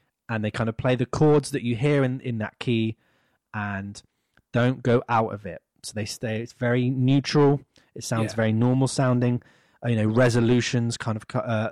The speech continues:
Speaker 1: uh, happen and you just know that it's there. Your ear is, is, is waiting to hear certain chord changes. Um, and again, they're mostly in happy keys, major keys, um,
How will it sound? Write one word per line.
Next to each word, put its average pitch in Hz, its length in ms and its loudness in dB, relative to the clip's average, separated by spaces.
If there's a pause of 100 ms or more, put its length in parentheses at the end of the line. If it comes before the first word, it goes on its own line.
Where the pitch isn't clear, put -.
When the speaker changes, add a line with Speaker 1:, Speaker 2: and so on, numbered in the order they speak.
Speaker 1:
uh, 107 300 -8
happen 117 400 -6
and 104 120 -8
you 101 100 -12
just - 200 -16
know 113 220 4
that - 160 -4
it's 123 160 -8
there. 110 360 0 (320)
Your 113 180 -6
ear 117 260 2
is, 107 140 -4 (120)
is, 113 200 -6 (100)
is 107 240 -6 (180)
waiting 117 340 -2
to 117 120 -6
hear 110 280 -6
certain 87 360 -10
chord 104 260 -8
changes. 135 640 -2 (520)
Um, 104 360 -16 (1400)
and 143 80 -4
again, 165 220 0
they're 127 80 0
mostly 135 360 0
in 123 100 0
happy 135 280 -4
keys, 135 300 0
major 123 280 -4
keys, 123 440 -6 (160)
um, 113 480 -12